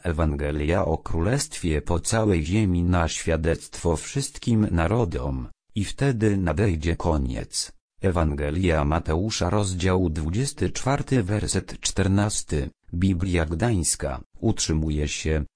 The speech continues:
iż zacytowany werset odnosi się do nawrócenia świata przed końcem wieku Ewangelii.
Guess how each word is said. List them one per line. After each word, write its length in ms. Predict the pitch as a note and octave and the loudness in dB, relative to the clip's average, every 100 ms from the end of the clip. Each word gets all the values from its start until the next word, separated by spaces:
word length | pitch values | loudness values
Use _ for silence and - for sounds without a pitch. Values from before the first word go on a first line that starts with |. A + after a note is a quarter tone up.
| - | -6
iż 260 | F#2+ F2+ - | -4 -4 -6
zacytowany 920 | D#2+ F#2+ F#2+ D#2+ E2+ D#2+ G2 A#2 F#2 | -2 -2 0 -4 -2 2 4 4 2
werset 560 | G2 G#2 - E2+ E2 A2 | 0 -2 0 0 0 0
odnosi 640 | E2+ F2+ C#2+ - A#2+ A2+ | 0 2 0 -2 -2 -2
się 200 | - G#2+ | 2 2
do 200 | F#2+ F#2+ | 4 4
nawrócenia 800 | E2 D#2 D#2+ E2+ - B2 G#2 D#2 | 4 2 0 -2 0 2 2 2
świata 580 | - - F2+ D#2+ - F#2 | -2 0 0 0 0 -2
przed 360 | - F#2+ - | -2 -4 -2
końcem 640 | - F2 D#2 - F2 F2 D#2 | 0 0 0 0 2 2 2
wieku 460 | G2+ A#2 - G2 | 0 0 0 0
Ewangelii. 840 | E2+ F2+ G#2+ G2 D#2 C2 - B1 | 0 0 2 2 0 -4 -6 -10